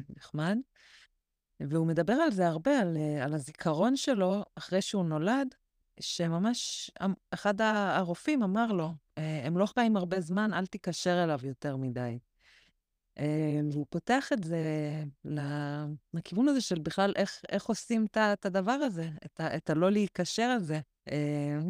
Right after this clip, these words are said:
ולוקח את זה כמובן למקומות אחרים, קצת יותר בודהיסטים, שהם פחות, פחות רלוונטיים לנו פה, אבל בהחלט הפחד הזה שאנחנו,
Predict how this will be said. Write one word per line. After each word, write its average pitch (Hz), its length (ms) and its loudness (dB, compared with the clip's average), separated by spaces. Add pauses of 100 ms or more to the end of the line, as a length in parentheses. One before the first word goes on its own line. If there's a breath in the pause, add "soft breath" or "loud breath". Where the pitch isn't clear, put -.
ולוקח 220 480 2
את 175 100 -4
זה 160 80 -6
כמובן 165 340 0
למקומות 156 400 -2
אחרים, 214 380 0
קצת - 280 -4
יותר 170 260 2
בודהיסטים, 190 600 0
שהם 147 920 -2 (120)
פחות, - 480 -2
פחות 220 320 0
רלוונטיים 156 640 2
לנו 143 340 0
פה, 185 280 2
אבל 143 380 0 (380 loud breath)
בהחלט 196 1120 2
הפחד 180 800 0
הזה 160 200 2
שאנחנו, 160 920 0